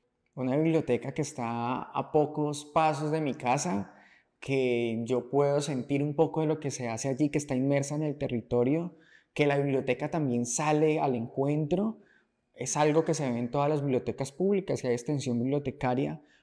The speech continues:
pero aquí los usuarios se dejan permear de todo lo que significa el ambiente bibliotecario. Realmente hay una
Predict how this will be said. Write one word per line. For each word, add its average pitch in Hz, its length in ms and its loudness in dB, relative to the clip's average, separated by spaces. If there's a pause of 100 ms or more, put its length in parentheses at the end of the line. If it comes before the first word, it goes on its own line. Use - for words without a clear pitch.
pero 147 180 6
aquí 151 500 0
los 185 200 2
usuarios 147 400 0
se 180 100 0
dejan 151 480 0
permear 127 540 0
de 143 80 2
todo 156 240 2
lo 156 100 0
que 156 100 -6
significa 127 520 -2
el 143 80 -2
ambiente 127 380 0
bibliotecario. 131 760 0 (480)
Realmente 143 1300 2
hay 139 160 0
una 160 500 -4